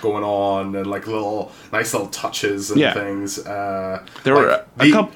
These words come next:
Speaker 2: a couple things that surprised me. One of the big things that surprised me was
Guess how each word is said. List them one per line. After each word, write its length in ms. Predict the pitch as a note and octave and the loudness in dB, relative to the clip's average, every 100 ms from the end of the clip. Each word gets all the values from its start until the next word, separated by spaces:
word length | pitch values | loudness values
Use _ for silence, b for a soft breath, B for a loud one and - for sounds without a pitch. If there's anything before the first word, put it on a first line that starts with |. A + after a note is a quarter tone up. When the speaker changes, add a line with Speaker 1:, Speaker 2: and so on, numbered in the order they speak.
| - | -4
Speaker 2:
a 80 | B2 | 0
couple 260 | G3 A3+ F3 | 4 4 4
things 260 | B2+ A#2+ | 4 4
that 80 | A2 | 2
surprised 500 | - F2 G#2 A#2 A#2 | 0 0 2 2 4
me. 280 | A2 G2 - | 4 2 0
One 300 | - F2+ B2+ | 2 4 4
of 60 | E3+ | 4
the 80 | A#2+ | 2
big 200 | C#3 G#3 | 2 2
things 160 | C#3+ | 2
that 120 | G#2 F2 | 2 0
surprised 340 | F2 G2 F2+ | 0 0 2
me 80 | G2 | 4
was 280 | G2 F#2+ F#2 | 6 4 2